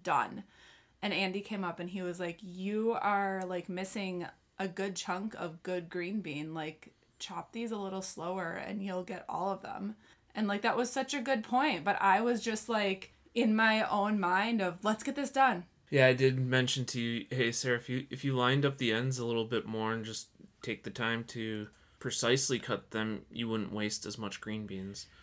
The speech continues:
Speaker 2: But yeah, like you said, it was just one of those things where the hunger got to you and you just wanted to get it done.
Speaker 1: Yeah, but it's something that I'm, like, so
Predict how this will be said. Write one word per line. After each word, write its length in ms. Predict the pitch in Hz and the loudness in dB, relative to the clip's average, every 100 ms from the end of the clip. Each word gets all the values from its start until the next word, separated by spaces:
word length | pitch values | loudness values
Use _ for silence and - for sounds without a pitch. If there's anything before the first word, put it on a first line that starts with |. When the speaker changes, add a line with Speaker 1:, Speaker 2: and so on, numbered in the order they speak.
| - | -4
Speaker 2:
But 140 | 123 117 | 2 6
yeah, 240 | 120 107 - | 6 4 0
like 200 | 117 120 | -6 -4
you 100 | 110 | -4
said, 260 | - 117 | 0 0
it 120 | 107 95 | 0 -4
was 180 | 107 | -6
just 280 | 92 107 - | -6 -8 -8
one 140 | 104 107 | -8 -4
of 60 | |
those 240 | 110 110 - | -2 -4 -4
things 340 | 107 110 107 | -6 -8 -8
where 440 | 110 107 104 104 - - - _ | -6 -4 -2 -4 -10 -20 -20 _
the 180 | 120 107 | -4 -2
hunger 340 | 120 117 117 | -2 -2 0
got 240 | 117 110 - | 2 2 0
to 160 | 110 | -2
you 420 | 107 107 113 113 - | -2 -2 -2 -2 -4
and 200 | 104 104 | -6 -4
you 180 | 104 | -4
just 260 | 104 104 - | -4 -6 -8
wanted 320 | 98 98 101 | -10 -8 -8
to 80 | 98 | -8
get 160 | 98 90 | -10 -10
it 120 | - | -10
done. 320 | 92 87 98 - - | -12 -12 -16 -16 2
Speaker 1:
Yeah, 360 | 370 277 170 240 | 6 6 4 4
but 100 | 277 | 4
it's 160 | 302 | 6
something 440 | 302 294 - 330 311 | 4 4 2 2 6
that 140 | 294 | 6
I'm, 160 | 294 277 | 6 4
like, 220 | 277 269 | 2 2
so 800 | - - 247 247 254 254 233 | 0 8 10 12 10 8 8